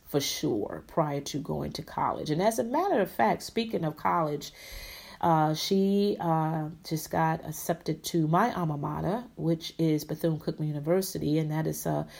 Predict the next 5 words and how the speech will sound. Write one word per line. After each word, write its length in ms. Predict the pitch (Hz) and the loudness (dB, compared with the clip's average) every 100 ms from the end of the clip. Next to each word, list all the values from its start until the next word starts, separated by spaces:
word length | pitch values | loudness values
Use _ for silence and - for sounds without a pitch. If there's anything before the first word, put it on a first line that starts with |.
| - - | -18 -8
historically 600 | 160 - 180 165 160 160 | -4 0 4 4 2 -2
black 320 | 156 165 147 | -2 -2 -2
college, 580 | - 170 165 156 156 - - - - - | 0 4 4 2 -2 -8 -12 -20 -16 -4
uh, 240 | 156 151 151 | 0 2 2
university. 760 | 156 151 175 170 156 147 | 0 6 6 6 0 -2